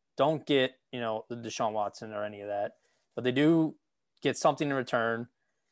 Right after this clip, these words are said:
for Bridgewater and then run with Justin Fields day one as their quarterback and say, "You know what? We have McCaffrey. We're gonna give him the ball a, a ton,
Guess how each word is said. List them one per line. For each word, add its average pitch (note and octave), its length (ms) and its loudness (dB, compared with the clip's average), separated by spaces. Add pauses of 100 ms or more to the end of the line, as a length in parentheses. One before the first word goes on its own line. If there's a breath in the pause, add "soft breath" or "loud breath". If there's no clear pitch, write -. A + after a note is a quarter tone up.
(100)
for C3+ 120 2
Bridgewater A2+ 680 2 (580)
and A#2 140 -2
then A2+ 140 -2
run A#2+ 200 4
with A#2 120 0
Justin A2+ 280 0
Fields A2 500 -4
day A2+ 160 -2
one G#2+ 340 -8 (140)
as A2 140 -6
their A2+ 100 -8
quarterback A#2+ 560 -8 (200)
and A2 100 -14
say, G#2+ 200 -2
"You A2 80 -6
know B2+ 120 0
what? D#3 220 4 (380 soft breath)
We B2+ 60 0
have B2 80 0
McCaffrey. C#3+ 500 4
We're C#3 80 4
gonna B2 140 2
give A#2+ 160 0
him C#3 100 -4
the B2 80 2
ball B2+ 260 6
a, A#2+ 40 -2 (100)
a A#2+ 80 -4
ton, D3 440 0